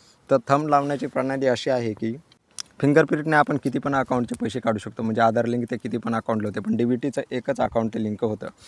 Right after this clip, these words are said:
त्यामुळे तुम्ही जर आतापर्यंत देखील जर तुमचं आधार लिंकला बँक अकाउंट लिंक केलं नसेल तर लवकरात लवकर आधारला बँक अकाउंट लिंक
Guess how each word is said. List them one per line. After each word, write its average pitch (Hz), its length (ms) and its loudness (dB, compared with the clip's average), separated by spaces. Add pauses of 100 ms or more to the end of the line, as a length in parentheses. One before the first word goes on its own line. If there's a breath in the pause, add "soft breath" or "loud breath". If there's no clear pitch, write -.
(260 loud breath)
त्यामुळे 143 300 4
तुम्ही 143 240 0
जर 135 100 4
आतापर्यंत 131 640 4
देखील 131 300 -2
जर 135 100 0 (100)
तुमचं 123 360 -2
आधार 113 220 2
लिंकला 113 320 -2
बँक 110 280 -2
अकाउंट 113 300 -2
लिंक 110 280 -4
केलं 113 380 -2
नसेल 113 260 -8 (360 soft breath)
तर 123 80 -2
लवकरात 131 360 0
लवकर 135 200 -4
आधारला 120 380 0
बँक 113 280 -4
अकाउंट 113 300 -6
लिंक 110 160 0